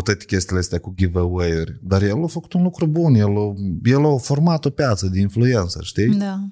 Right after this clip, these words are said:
Speaker 1: E altă problemă că, păi, influencerii ăștia nu știu cum să dezvolte așa audiență mare. Nu știu, adică tu te-ai băgat în giveaway și ți-ai adus followerii ăștia și ai publicat какой-то serie de stories-uri leve și, și?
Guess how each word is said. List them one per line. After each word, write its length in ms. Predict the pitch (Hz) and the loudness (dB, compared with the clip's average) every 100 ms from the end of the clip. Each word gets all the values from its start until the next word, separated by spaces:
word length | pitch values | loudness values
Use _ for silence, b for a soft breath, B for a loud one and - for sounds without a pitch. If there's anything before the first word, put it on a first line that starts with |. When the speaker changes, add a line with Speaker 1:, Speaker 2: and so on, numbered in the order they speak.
| - _ | -14 _
Speaker 1:
E 120 | 131 | 4
altă 240 | 151 165 - | 4 2 0
problemă 500 | 147 143 147 139 127 | 0 2 2 0 -2
că, 100 | 113 | -2
păi, 240 | 127 113 | 0 2
influencerii 520 | 104 117 123 120 127 | 0 0 0 0 0
ăștia 200 | 117 113 | 0 0
nu 140 | 117 107 | 2 2
știu 180 | 107 | 0
cum 160 | 98 98 | -2 -2
să 80 | 92 | 0
dezvolte 440 | 98 98 104 92 92 | -2 0 0 0 -2
așa 180 | - | -2
audiență 480 | 92 85 92 87 87 | -2 0 -2 -2 -4
mare. 400 | 87 87 87 - _ | -4 -4 -6 -12 _
Nu 340 | - 156 170 160 | 2 6 6 4
știu, 340 | - 127 107 | 2 2 2
adică 320 | 95 98 104 101 | 2 0 -2 -2
tu 300 | 123 113 110 B _ _ _ _ - | 0 -2 -4 B _ _ _ _ 2
te-ai 120 | 135 | 4
băgat 360 | 143 156 156 | 2 2 0
în 140 | 139 120 | 2 2
giveaway 480 | 117 120 117 113 101 | 2 2 2 2 2
și 100 | - | 0
ți-ai 180 | 123 123 | 0 0
adus 320 | 131 135 - | -2 -6 -2
followerii 520 | 127 113 110 104 101 | 0 2 0 0 0
ăștia 240 | 98 - | -2 -2
și 120 | 92 110 | 0 0
ai 60 | |
publicat 600 | 101 113 117 117 135 127 | 0 0 2 0 -2 -2
какой-то 680 | - 104 107 92 98 92 - - _ _ _ | -6 -2 0 0 -2 -2 -6 -16 _ _ _
serie 320 | - - 98 | -2 2 2
de 120 | 95 92 | 0 -4
stories-uri 600 | - 98 90 85 85 90 | -2 -2 -2 -4 -4 -2
leve 380 | 90 80 82 | -2 -2 -6
și, 200 | 85 - | -4 -2
și? 240 | 101 - | -2 -2